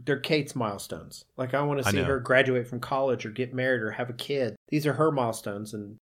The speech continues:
Speaker 1: the only reason why I go, "This is what's holding me to this planet," is be a part of her milestones.
Speaker 2: Yeah. You know, that's where I feel like I might be a little bit different. I might just go because I feel like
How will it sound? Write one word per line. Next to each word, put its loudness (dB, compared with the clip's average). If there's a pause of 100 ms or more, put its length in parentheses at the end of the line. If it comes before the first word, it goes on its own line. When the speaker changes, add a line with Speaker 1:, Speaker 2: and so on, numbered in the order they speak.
(500)
Speaker 1:
the 0
only 8
reason 2
why 0
I -2
go, -6
"This -6
is -8
what's -4
holding 4
me -2
to -6
this -2
planet," -6
is -14
be -6
a -4
part -4
of -8
her 0
milestones. -10 (960)
Speaker 2:
Yeah. -4 (1000)
You 2
know, 4
that's 2
where 4
I 4
feel 0
like 0 (260)
I -4
might 0
be -8
a -6
little -4
bit -4
different. -6
I -2
might -4
just -10
go -8 (640)
because -6
I -4
feel -2
like -4